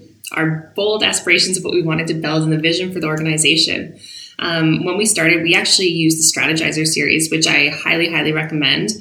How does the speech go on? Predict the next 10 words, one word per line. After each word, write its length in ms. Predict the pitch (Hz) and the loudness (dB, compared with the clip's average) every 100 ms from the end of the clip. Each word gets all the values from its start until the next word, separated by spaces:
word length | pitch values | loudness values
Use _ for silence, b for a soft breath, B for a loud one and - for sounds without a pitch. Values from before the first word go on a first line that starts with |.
| B B B | B B B
Um, 200 | - 151 | -2 -2
it 100 | - | -2
kinda 160 | 185 185 | 0 2
gives 180 | 180 165 | 2 2
you 60 | |
your 160 | 160 151 | 2 2
business 320 | 170 160 185 | 0 0 -2
on 120 | 185 | -2
a 40 | 156 | -4
page. 460 | - - - - | 0 2 2 0